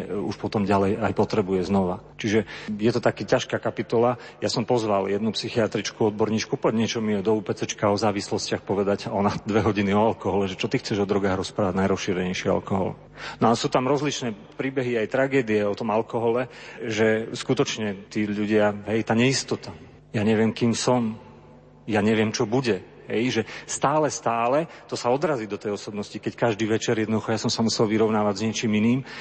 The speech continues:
jednoducho, alebo musel som prevziať nejakú zabezpečovaciu alebo výchovnú rolu, tak toto jednoducho so mnou vyrastie. Takže toto sú také dosť, dosť síce ťažké, ale nebezpečné veci. No a prečo to som to zaradil do tejto témy, o čom chlapi nehovoria a prečo? Páter Bubak hovorí, keď som vo veľkom bratislavskom U P C čku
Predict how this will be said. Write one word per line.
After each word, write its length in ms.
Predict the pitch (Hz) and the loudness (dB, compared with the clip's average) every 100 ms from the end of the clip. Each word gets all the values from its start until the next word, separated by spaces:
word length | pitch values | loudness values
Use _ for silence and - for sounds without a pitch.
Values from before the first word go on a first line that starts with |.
| - | -4
jednoducho, 400 | 113 107 107 104 | 2 4 4 4
alebo 240 | 110 107 104 | 4 4 2
musel 160 | 107 | 0
som 160 | 107 117 | -2 -2
prevziať 400 | 107 107 101 101 | 0 0 0 0
nejakú 320 | 107 107 117 | -2 -2 -2
zabezpečovaciu 800 | 107 101 - 110 - 104 98 - | -2 -4 -4 -6 -2 -4 -4 -2
alebo 160 | 113 104 | 0 0
výchovnú 400 | 110 - 104 107 | -2 0 2 4
rolu, 240 | 107 107 | 4 2
tak 160 | 107 110 | 0 -2
toto 240 | 113 - | -2 0
jednoducho 400 | 107 107 107 - | 2 2 0 -4
so 160 | - 117 | -4 0
mnou 160 | 113 | 2
vyrastie. 560 | 107 113 120 - - - - - | 4 2 2 -4 -8 -10 -14 -10
Takže 240 | 85 87 | -6 -2
toto 240 | - 123 | -2 0
sú 160 | - 104 | -2 0
také 240 | 107 - | -4 -2
dosť, 320 | 101 107 - - - - - - | 0 2 0 -6 -10 -12 -8 0
dosť 240 | 110 - | 0 0
síce 260 | - 117 110 | -2 -2 0
ťažké, 400 | - 110 - 135 | 2 0 2 2
ale 160 | 113 110 | 4 4
nebezpečné 560 | 120 - 110 - 117 | 2 2 -2 0 2
veci. 320 | 110 104 - 101 - - | 2 0 -4 -14 -16 -2
No 80 | 107 | 0
a 80 | 104 | 2
prečo 320 | 123 123 131 | 0 -2 -2
to 160 | 139 | -2
som 240 | 120 127 117 | -2 -2 -2
to 80 | 110 | 2
zaradil 400 | 113 117 127 117 | 4 2 0 -2
do 80 | |
tejto 240 | 107 120 123 | -2 -2 -4
témy, 400 | - 110 123 117 | -4 -2 0 0
o 20 | |
čom 140 | - | -2
chlapi 320 | 107 117 110 117 | -2 -2 0 0
nehovoria 480 | 110 110 113 120 | 2 2 2 2
a 0 | |
prečo? 400 | - 110 - 127 - - - | 0 -4 -2 -4 -6 -20 -2
Páter 320 | 120 - 120 | -2 0 -2
Bubak 240 | 127 123 | 0 0
hovorí, 400 | 107 131 117 101 | 2 0 2 -2
keď 80 | - | -4
som 160 | 110 117 | -6 -2
vo 160 | 110 | -2
veľkom 400 | 107 160 131 113 | 2 0 0 -4
bratislavskom 720 | 101 110 - - 110 - 113 127 | -4 -6 -6 -4 -4 -4 -8 -6
U 80 | |
P 80 | - | -4
C 160 | 113 - | -4 -6
čku 240 | - 95 | -8 -10